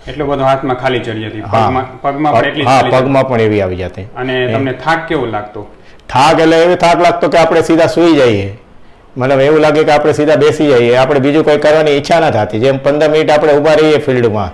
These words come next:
Speaker 2: અને પછી પંદર મિનિટ પછી જ્યાં એવું લાગે તો આપણે સીધા બેસી જતા, મતલબ, એ જ કામ કરવાની ઈચ્છા ના થતી, મતલબ, જે આપણે મેઇન ઇન્ટરેસ્ટથી કામ કરીએ ને, એ ઇન્ટરેસ્ટ ના થાય, તો by force કામ કરતા, એવું લાગે કે આપણે જબરજસ્તી કામ કરીએ.
Speaker 1: ટૂંકમાં આખો દિવસ થાક અને આળસ રહેતી.
Speaker 2: હા, થાક, આળસ ને સુસ્તીના લીધે શું, બીજા કામ બી, આપણે ઘરના કામ કરવામાં આપણે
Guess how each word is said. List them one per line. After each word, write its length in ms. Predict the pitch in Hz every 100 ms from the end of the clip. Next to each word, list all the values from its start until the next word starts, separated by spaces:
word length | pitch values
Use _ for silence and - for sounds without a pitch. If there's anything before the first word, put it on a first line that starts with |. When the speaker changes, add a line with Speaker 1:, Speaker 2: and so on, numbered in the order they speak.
| - - - -
Speaker 2:
અને 100 | 120
પછી 160 | 131
પંદર 300 | 135 147 151
મિનિટ 200 | 151 151
પછી 200 | 151 143
જ્યાં 240 | 131 147 156
એવું 200 | 151 151
લાગે 260 | 151 151
તો 100 | 139
આપણે 200 | 135 147
સીધા 240 | - 143 143
બેસી 320 | 131 - 117
જતા, 260 | 104 98 98
મતલબ, 240 | 110 120 -
એ 120 | 135
જ 100 | -
કામ 260 | 143 147 143
કરવાની 280 | 151 151
ઈચ્છા 240 | 135 139 165
ના 100 | 135
થતી, 280 | 104 - 92
મતલબ, 220 | 92 92 - - - -
જે 80 |
આપણે 240 | 127 131 131
મેઇન 240 | 120 139
ઇન્ટરેસ્ટથી 500 | 127 131 151 147 147
કામ 220 | 143 143
કરીએ 180 | - 160
ને, 80 | 131
એ 100 | 135
ઇન્ટરેસ્ટ 300 | 139 156 -
ના 100 | 151
થાય, 140 | 143
તો 100 | 139
by 320 | 139 127 143 139
force 200 | 139 -
કામ 200 | 127 120
કરતા, 340 | 117 147 160 - - -
એવું 180 | 123 131
લાગે 220 | 135 135
કે 60 | 139
આપણે 200 | 131 131
જબરજસ્તી 520 | 117 131 123 120 117
કામ 220 | 107 104
કરીએ. 180 | 98 98
Speaker 1:
ટૂંકમાં 260 | 98 143 139
આખો 220 | 143 143
દિવસ 300 | 135 135 - 139
થાક 240 | 143 139
અને 140 | 127 117
આળસ 300 | 120 117 110
રહેતી. 280 | 110 - 95
Speaker 2:
હા, 240 | 113 113 104
થાક, 440 | - 127 139 135
આળસ 380 | 123 135 135 135
ને 240 | 123 131
સુસ્તીના 460 | - 139 - 156 151
લીધે 180 | 147 151
શું, 160 | 175
બીજા 220 | 135 143
કામ 260 | 151 147 151
બી, 140 | 151
આપણે 240 | 147 147 131
ઘરના 300 | 131 147 143
કામ 240 | 143 147
કરવામાં 360 | 147 147 147 143
આપણે 280 | 139 120